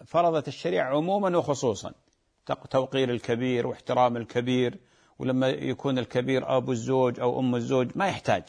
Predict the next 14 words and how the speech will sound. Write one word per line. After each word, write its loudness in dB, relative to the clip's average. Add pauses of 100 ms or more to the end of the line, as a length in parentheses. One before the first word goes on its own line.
(120)
هذا -4
ما 0
في -4
كلام. 0 (500)
لكن 0
إن 2
أنا 2
أخدم -2
في 0
البيت، 2 (760)
لا، 0
هذه 0
مسألة 0
ثانية. 0